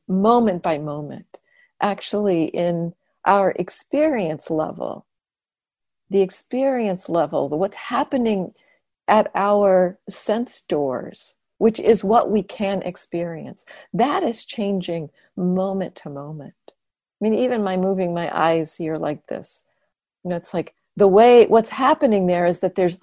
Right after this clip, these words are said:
all these new, like, light waves hitting the eye. There's nothing new, there's nothing, uh, stable in what's hitting the experience moment after moment.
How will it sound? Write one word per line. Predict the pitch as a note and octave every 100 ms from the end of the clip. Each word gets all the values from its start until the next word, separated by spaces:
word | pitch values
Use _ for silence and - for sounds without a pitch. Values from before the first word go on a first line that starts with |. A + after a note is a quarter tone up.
| _ _
all | - B3+ A#3
these | A3+ F#3+
new, | G3 A3 A#3 A3 F#3+ F3
like, | E3+ F3
light | F3 F#3 G3
waves | G3+ F#3 F3
hitting | A3 G#3 F#3+
the | F#3+
eye. | F#3 A3+ G#3+ F3
There's | F3+ F3+
nothing | G3+ C4+ F4+ - G#3+ F3+ F3
new, | G3 A#3+ -
there's | G#3+ F#3
nothing, | G3 G#3 D4 - B3+ G#3+ F3 _ _ _ _ - - -
uh, | F3+
stable | F3 - - C4+ C#4+ D#4+ F#3+ D#3 C#3 - _ _ _ _ _ _ _ -
in | G#3+
what's | G#3 G#3
hitting | - C4+ C#4 B3 F#3
the | E3+ E3+
experience | E3 - G3+ G#3 D#3+ -
moment | F3 E3 E3+
after | D3+ D#3 -
moment. | D3+ D#3+ E3+ -